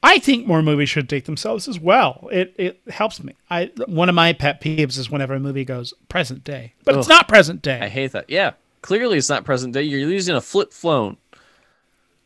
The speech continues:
Speaker 1: Uh, as opposed to something like the original Halloween, which says October thirty-first, nineteen seventy-eight, which is, like, around the time that it was released. But that movie, like, it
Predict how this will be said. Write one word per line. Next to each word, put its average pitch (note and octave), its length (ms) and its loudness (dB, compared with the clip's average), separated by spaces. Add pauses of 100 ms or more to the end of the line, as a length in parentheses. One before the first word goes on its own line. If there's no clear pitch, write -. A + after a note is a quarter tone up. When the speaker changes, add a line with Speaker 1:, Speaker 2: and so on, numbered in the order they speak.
(140)
Speaker 1:
Uh, F#3 240 4
as F3+ 160 6
opposed E3+ 260 2
to D#3+ 60 -6
something D#3 280 -2
like C#3+ 260 -2
the D3 160 0
original C#3+ 380 0
Halloween, C#3 680 -4
which - 420 -4
says D3+ 360 0
October D#3 420 0
thirty-first, C#3+ 500 -2
nineteen C#3+ 440 -8
seventy-eight, B2+ 560 -8 (100)
which C#3 180 -12
is, B2+ 220 -10 (140)
like, D3+ 180 -14
around C#3 400 -4
the C3+ 80 -10
time B2+ 240 -8
that C3 100 -8
it - 60 -12
was C#3 160 -12
released. C3 540 -12 (840)
But E3 160 -2
that D#3 180 2
movie, C#3+ 280 0
like, D3 240 -8
it D3+ 160 -4